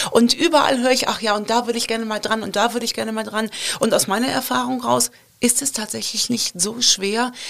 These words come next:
wenn wir uns diese eine Frage vorab stellen, "Was will ich?"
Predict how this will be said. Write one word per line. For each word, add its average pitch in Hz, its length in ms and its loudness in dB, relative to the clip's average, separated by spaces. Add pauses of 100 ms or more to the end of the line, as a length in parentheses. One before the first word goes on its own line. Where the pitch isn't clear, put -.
(160)
wenn 214 220 2
wir 226 160 2
uns 220 200 -6
diese 175 400 0
eine 269 360 2
Frage 226 440 -2
vorab - 400 -8
stellen, 123 560 0 (440)
"Was - 420 2 (120)
will 175 260 0
ich?" - 380 -8